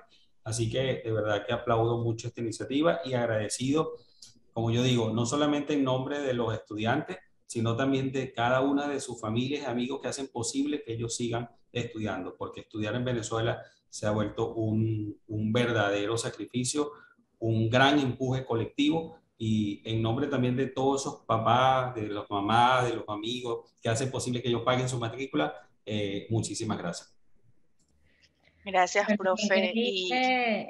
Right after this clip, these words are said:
Speaker 3: encon-, eh, escuchar al profesor Oscar, a la profesora Clavel.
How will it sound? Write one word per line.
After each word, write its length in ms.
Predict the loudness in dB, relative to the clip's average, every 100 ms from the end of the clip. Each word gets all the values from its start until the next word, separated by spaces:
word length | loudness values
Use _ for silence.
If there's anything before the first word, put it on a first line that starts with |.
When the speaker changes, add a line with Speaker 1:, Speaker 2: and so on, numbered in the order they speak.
| 2
Speaker 3:
encon-, 380 | 4 4 2 2
eh, 380 | -2 -2 -6 -6
escuchar 520 | -6 -6 -2 0 0
al 180 | 0 -2
profesor 800 | -4 -4 -4 0 0 2 0 0
Oscar, 520 | 0 0 0 0 0
a 60 | 0
la 160 | -2
profesora 520 | -4 -8 -8 -6 -6
Clavel. 580 | -2 0 2 2 2 -2